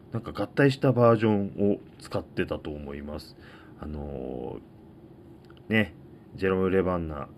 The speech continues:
とやった時がそうだったんじゃないかな。はい。炎のファイタースローバージョンっていうか、もうオーケストラですよね。うん。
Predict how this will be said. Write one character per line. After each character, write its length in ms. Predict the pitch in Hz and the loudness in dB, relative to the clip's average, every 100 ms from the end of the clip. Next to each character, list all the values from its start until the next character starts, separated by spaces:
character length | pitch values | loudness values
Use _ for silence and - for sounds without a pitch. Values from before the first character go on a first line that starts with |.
| - - - - - | -20 -20 -20 -20 -12
と 200 | 73 - | -10 -8
や 120 | 82 76 | -8 -8
っ 40 | |
た 160 | - 82 | -8 -8
時 400 | 78 - 73 - - - - - - | -8 -10 -16 -14 -14 -14 -20 -20 -12
が 120 | 87 | -10
そ 180 | - 95 | -6 -4
う 40 | 82 | -4
だ 100 | 85 | -6
っ 40 | - - | -10 -18
た 120 | - 82 | -14 -12
ん 160 | 78 | -10
じ 100 | 78 | -10
ゃ 40 | 73 | -10
な 100 | 73 | -12
い 100 | 76 | -14
か 160 | - | -16
な。 500 | - 67 69 67 69 - - | -14 -16 -16 -18 -18 -20 -16
は 260 | - - 85 | -6 -4 -4
い。 100 | - - - - - - | -8 -18 -20 -20 -14 -4
炎 220 | 110 110 | -2 0
の 100 | 85 | 0
フ 120 | 107 | 0
ァ 60 | 92 | 0
イ 60 | |
タ 120 | - | -2
ー 60 | 71 | -8
ス 180 | - 117 | -2 4
ロ 180 | 160 190 | 4 6
ー 20 | |
バ 180 | 202 180 | 6 6
ー 20 | |
ジ 80 | 117 | 2
ョ 40 | |
ン 20 | |
っ 40 | 73 | -6
て 100 | 67 | -10
い 40 | |
う 20 | |
か、 200 | 73 71 60 | -10 -10 -2
も 380 | 101 85 76 - - - - - | 0 0 -4 -12 -20 -20 -20 -2
う 120 | 113 | 0
オ 20 | |
ー 40 | 139 | 2
ケ 120 | 180 | 0
ス 80 | - | 0
ト 100 | - | -4
ラ 120 | 71 | -4
で 100 | 65 | -10
す 120 | - | -14
よ 80 | - | -14
ね。 280 | 71 85 82 - - - - - 82 | -8 -10 -10 -18 -20 -20 -20 -16 -8
う 60 | |
ん。 200 | 85 71 | -8 -8